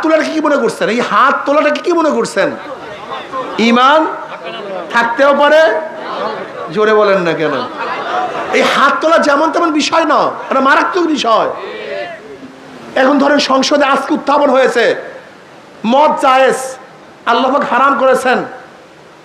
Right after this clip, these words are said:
কিন্তু সংসদ কি উত্থাপন করছে মদ? কারা কারা রাজি হাত তুলেন, যদি হাত তুলেন, আপনি আল্লাহর বিরুদ্ধে আইন পাস করছেন।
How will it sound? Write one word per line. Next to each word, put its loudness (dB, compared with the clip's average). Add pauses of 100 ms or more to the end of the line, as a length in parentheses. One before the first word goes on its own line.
(360)
কিন্তু 2
সংসদ 2
কি -2
উত্থাপন 2
করছে 2
মদ? 4 (1040)
কারা 2
কারা 2
রাজি 2
হাত 0
তুলেন, 2
যদি -2
হাত 0
তুলেন, 2 (1600)
আপনি 2
আল্লাহর 2
বিরুদ্ধে -2
আইন 2
পাস 0
করছেন। -4